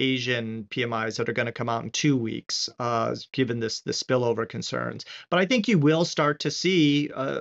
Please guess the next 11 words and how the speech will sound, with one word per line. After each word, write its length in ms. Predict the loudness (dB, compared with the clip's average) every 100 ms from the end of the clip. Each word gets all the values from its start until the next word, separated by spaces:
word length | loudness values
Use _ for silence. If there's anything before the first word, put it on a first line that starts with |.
| -2
a 60 | -2
sense 460 | 0 0 -2 -2
that 320 | -2 0 -2 -4
things 220 | -6 -2
are 80 | -4
slowing. 380 | -2 -2 0 0
As 120 | -2
you, 80 | -2
as, 260 | -2 -2 -4
as 240 | -2 -2 2
you 420 | 4 6 4